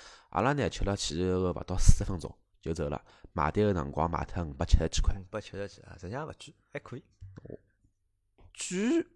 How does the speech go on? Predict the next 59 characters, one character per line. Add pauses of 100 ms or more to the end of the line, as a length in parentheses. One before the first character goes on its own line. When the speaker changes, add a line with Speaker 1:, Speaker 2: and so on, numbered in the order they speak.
(120)
Speaker 1:
帮
勿
贵，
辣
盖
我
定
义
就
是
是
勿
是
好
吃。
Speaker 2:
呃，
因
为
我
觉
着
是
搿
能
介，
搿
可
能
是
帮
啥
搭
界，
就
讲
侬
去
个
辰
光
勿
对。
因
为
搿
只
店
我
没
去
过，
但
是
我
一
直
是
想
去，